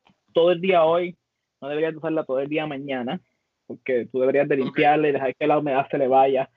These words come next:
Speaker 1: porque, eh, eh, eh, es, eh, ese es el issue también con las máscaras, mi gente. Am, es importante que su máscara esté limpia y seca. Seca es bien importante,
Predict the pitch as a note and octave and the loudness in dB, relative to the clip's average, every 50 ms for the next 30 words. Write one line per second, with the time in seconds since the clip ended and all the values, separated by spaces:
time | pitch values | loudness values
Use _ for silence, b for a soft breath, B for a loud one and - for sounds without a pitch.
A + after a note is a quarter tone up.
0 | b b b b - - B2 B2+ B2 A#2 A2 A#2 - _ b b b b b b | b b b b -12 -8 -2 -2 0 0 0 -4 -6 _ b b b b b b
1 | - - B2+ B2 - - C3 - - - D3 - - E3 D#3 - - - D3+ D3+ | -4 -2 -2 -2 0 0 -2 0 0 0 0 2 2 0 0 0 -2 -2 -2 0
2 | - D3+ C#3+ F3+ F3+ F3+ F#3 F3+ F#3 G3 F#3+ F3+ F3+ F3+ F3 F#3+ F3+ F3 E3 E3+ | -2 -2 0 2 2 4 2 2 0 -2 -4 -4 -4 -4 -4 -2 -4 -2 -2 -4
3 | F3 F3+ - G3+ E3 D#3 D3+ C#3+ C#3 - _ - - _ _ - D#3 D3 D3+ D#3+ | -6 -6 -4 -4 -2 -2 -4 -4 -8 -16 _ -20 -20 _ _ -16 -12 -8 -8 -8
4 | D#3 D#3 - C3+ B2 - _ _ - - E3 E3+ E3 E3 D#3+ D#3+ D#3 D#3 D#3 D#3+ | -8 -6 -8 -8 -8 -8 _ _ -8 -4 -2 0 2 2 2 2 0 0 -2 -6
5 | D3+ - _ _ _ _ - - F3 F#3+ F#3 A3+ G3+ G#3+ A3 A3+ A3+ A3 A3+ G3+ | -12 -14 _ _ _ _ -4 -2 -2 -2 0 -2 -2 -2 0 0 0 0 -2 -2
6 | G3 G3 G3+ G3+ G3 - G#3 F#3+ F#3 F#3+ G3 F#3+ A3+ A3 G3 F#3+ - - F3+ E3+ | 0 0 0 0 0 0 -2 0 0 -2 0 0 0 0 0 -2 0 -2 -2 0
7 | - C#3+ C3 - _ _ _ _ _ _ _ _ _ _ _ _ _ - F#3 G3 | 0 -2 -4 -4 _ _ _ _ _ _ _ _ _ _ _ _ _ 0 2 2
8 | G3+ G3+ G#3 G#3 G3+ F#3+ G3 F#3+ F#3+ F#3+ F#3+ G3 F3+ F3 - D#3+ D3+ D3+ D3 - | 2 4 2 2 2 2 0 -2 -2 -2 -4 -6 -6 -4 -6 -6 -6 -6 -6 -6
9 | B2+ B2 A2+ | -8 -8 -8